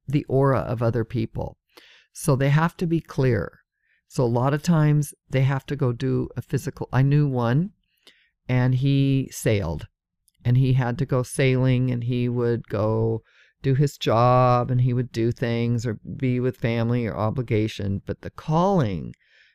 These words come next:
almost compulsivity to get alone and out on that water in a sailboat.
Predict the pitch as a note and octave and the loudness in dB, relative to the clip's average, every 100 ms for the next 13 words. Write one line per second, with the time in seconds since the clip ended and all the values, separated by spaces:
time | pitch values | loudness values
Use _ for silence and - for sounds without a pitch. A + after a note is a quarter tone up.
0 | _ - D3 D#3 - - A#2+ - A#2+ - | _ -2 2 2 0 -4 -4 -4 -6 -4
1 | - D3+ C#3+ B2 C#2 G#1+ - - A#2 F#2 | -2 0 0 0 -4 -8 -12 -10 -6 -6
2 | - _ A2 A2 A#2+ A#2+ C3 D3+ E3 D3+ | -8 _ -6 -4 -2 0 2 2 0 -2
3 | G#2 - B2+ C3 C#3 - _ G2+ G#2 G#2 | -4 -6 -2 0 0 -6 _ -4 -2 0
4 | C#3 - A#2+ B2 B2+ C#3 C3 A#2+ G2+ - | -2 -4 -2 0 0 -2 -4 -6 -6 -8
5 | - C3 B2 A2 G2 F2+ - | -4 0 0 0 -4 -6 -10